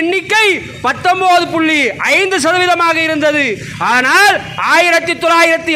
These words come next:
எண்பது முதல் ஆயிரத்தி தொள்ளாயிரத்தி எண்பத்தி ஆறுக்குள் இந்திய நாட்டில் பாதி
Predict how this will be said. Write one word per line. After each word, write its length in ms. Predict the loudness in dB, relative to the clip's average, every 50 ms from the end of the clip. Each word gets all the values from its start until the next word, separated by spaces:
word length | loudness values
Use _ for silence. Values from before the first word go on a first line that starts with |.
| -2
எண்பது 260 | 0 0 0 2 2 2 0
முதல் 240 | 2 2 2 2 0 -2 -6 -8 -6 -4 0 2 2
ஆயிரத்தி 360 | 4 4 2 2 0 -2 -4 -2 0
தொள்ளாயிரத்தி 400 | 2 4 4 2 2 0 -2 -2 -2 -2
எண்பத்தி 360 | -2 -2 -4 -4 -2 -2 0 2 4 4 4
ஆறுக்குள் 500 | 4 4 2 0 -2 0 2 2 2 2 0 -2 -8 -10 -8 -6 -4 -2
இந்திய 220 | 0 0 2 2 2 4
நாட்டில் 440 | 2 2 0 0 -2 -2 -2 -2 -4 -6 -8 -14 -20 -20 -18 -18 -16 -16 -16 -16 -16 -16 -14 -8 -4
பாதி 420 | -2 0 2 4 4 4 2 0